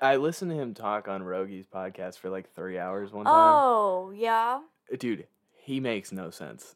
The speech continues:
Speaker 1: Eh, he talked for three hours and none of it was anything.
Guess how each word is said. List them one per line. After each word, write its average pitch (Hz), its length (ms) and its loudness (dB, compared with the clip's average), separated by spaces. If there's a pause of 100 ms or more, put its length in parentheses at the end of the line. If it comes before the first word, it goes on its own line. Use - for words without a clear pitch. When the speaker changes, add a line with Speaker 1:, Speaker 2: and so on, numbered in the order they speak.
Speaker 1:
Eh, 139 200 8
he 139 180 -2
talked 131 360 0
for 123 140 -4
three 110 240 -2
hours 107 400 0
and 98 380 -8
none 101 180 -8
of 101 100 -10
it 104 160 -4
was 101 200 -12
anything. 85 560 -16